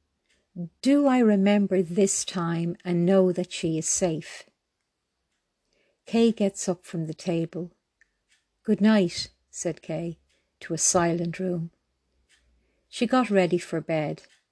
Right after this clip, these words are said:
and slipped into Pat's bed, snuggling into her child. Pat made no complaint.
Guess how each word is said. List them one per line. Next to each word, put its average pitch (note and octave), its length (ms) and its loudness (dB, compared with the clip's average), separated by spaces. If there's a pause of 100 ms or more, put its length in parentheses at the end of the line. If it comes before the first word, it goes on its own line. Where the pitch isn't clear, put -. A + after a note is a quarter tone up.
(120)
and E3 140 -10
slipped - 360 0
into F3+ 240 -6
Pat's - 580 -6
bed, D#3+ 400 -6 (500)
snuggling G3+ 680 2
into F3 400 -2
her - 140 -8
child. D#3+ 600 -6 (1000)
Pat - 460 -6
made E3 260 -2
no F3 200 0
complaint. E3+ 760 -8